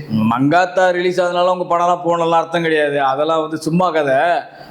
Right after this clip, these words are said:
படம் எந்த படம் நல்லா இருந்தாலும் ஓடும், சரிங்களா? ஏ, நீங்க சும்மாலாம் கதை அடிச்சிட்டு இருக்காதீங்க உட்காந்துக்கிட்டு. ஏன் இப்போ உடனே நம்ம ஏதோ ஒரு படம், ரெண்டு படம் ஒண்ணா ரிலீஸ் ஆச்சு, ஏன் ஓடலையா அது? சும்மா கதை அடிக்க வேண்டியது உட்காந்துக்கிட்டு, அதெல்லாம் ஒரு கணக்கு சார். லக்கி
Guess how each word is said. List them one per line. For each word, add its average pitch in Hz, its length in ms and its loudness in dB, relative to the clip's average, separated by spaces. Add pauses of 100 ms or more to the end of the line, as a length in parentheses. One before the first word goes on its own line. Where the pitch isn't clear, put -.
(100)
படம் 175 300 2
எந்த 170 280 0
படம் 170 220 -2
நல்லா 165 260 0
இருந்தாலும் 170 360 2
ஓடும், 165 380 0 (140)
சரிங்களா? 151 480 2
ஏ, 147 280 -4
நீங்க 147 340 -2
சும்மாலாம் 185 380 2
கதை 175 240 2
அடிச்சிட்டு 170 280 -8
இருக்காதீங்க 143 400 0
உட்காந்துக்கிட்டு. 143 420 -2 (380)
ஏன் 165 300 2
இப்போ 160 140 -2
உடனே 170 300 0
நம்ம 170 240 -2 (380)
ஏதோ 151 140 0
ஒரு 180 120 0
படம், 170 280 -2
ரெண்டு 165 260 -4
படம் 180 160 0
ஒண்ணா 175 240 0
ரிலீஸ் 165 260 -2
ஆச்சு, 139 200 -2
ஏன் 156 260 2
ஓடலையா 165 300 0
அது? 131 480 0 (240)
சும்மா 226 400 0
கதை 220 280 0
அடிக்க 190 160 -2
வேண்டியது 160 340 0
உட்காந்துக்கிட்டு, 156 440 -2
அதெல்லாம் 180 380 2
ஒரு 170 160 -2
கணக்கு 180 320 -2
சார். 165 280 -2 (280)
லக்கி 165 260 0